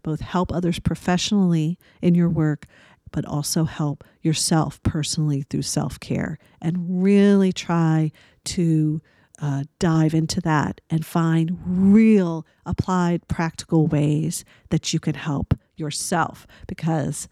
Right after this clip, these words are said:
you know what? If you can't take care of yourself, and if you don't take care of yourself, you cannot help others. So, and we sort of, we know this a lot of times consciously, but we do not practice it.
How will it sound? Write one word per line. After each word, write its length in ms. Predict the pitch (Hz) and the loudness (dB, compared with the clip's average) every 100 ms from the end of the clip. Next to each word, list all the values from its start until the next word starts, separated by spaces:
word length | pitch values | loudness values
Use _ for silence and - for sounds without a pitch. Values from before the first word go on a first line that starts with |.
| _ | _
you 100 | 165 | -6
know 200 | 160 175 | -2 2
what? 320 | 185 202 269 _ _ _ _ | 4 4 2 _ _ _ _
If 260 | - 147 - | -6 -6 -6
you 80 | 160 | -14
can't 640 | - - 196 208 220 - - - | -12 -4 2 4 4 -2 -20 -6
take 160 | 208 190 | -4 -2
care 240 | 220 208 | 0 2
of 80 | 196 | 2
yourself, 680 | 185 170 - 190 262 294 - | 2 -2 0 2 2 0 -2
and 140 | 165 | -4
if 140 | 170 147 | -2 -6
you 60 | |
don't 300 | - 156 180 | -6 -4 -4
take 220 | - 220 | 0 -2
care 260 | - 220 214 | 2 2 4
of 60 | 220 | 4
yourself, 480 | 220 - 208 208 - - _ | 2 2 2 2 0 -16 _
you 140 | 170 170 | -6 -6
cannot 720 | - 170 170 170 156 156 - | -6 -10 -8 -4 -2 -2 -4
help 240 | - 160 - | -2 -2 -2
others. 460 | 147 156 160 - _ _ _ | -4 -4 -6 -10 _ _ _
So, 680 | - - 160 151 147 151 156 160 _ _ - _ - | -10 -2 0 2 0 -4 -10 -16 _ _ -20 _ -10
and 140 | 180 | -4
we 80 | 196 | -2
sort 280 | 196 - 190 | -2 2 4
of, 240 | 190 180 - - | 4 2 -6 -10
we 80 | 180 | -6
know 400 | 160 160 165 226 | -2 0 4 2
this 500 | 175 151 180 - - - | 2 -8 -8 -12 -18 -14
a 60 | |
lot 200 | 170 165 | -8 -4
of 60 | 165 | -4
times 380 | - 165 170 - | 2 4 4 0
consciously, 720 | - 170 - 180 - 165 151 | 0 0 2 -2 0 0 0
but 380 | 156 151 147 - | 0 0 -2 -2
we 180 | 170 160 _ | -2 -2 _
do 420 | - 151 156 160 190 _ _ - | 0 2 2 0 -4 _ _ -6
not 260 | 156 180 | -6 -6
practice 420 | - 185 - - | -2 -2 -2 -12
it. 120 | - | -14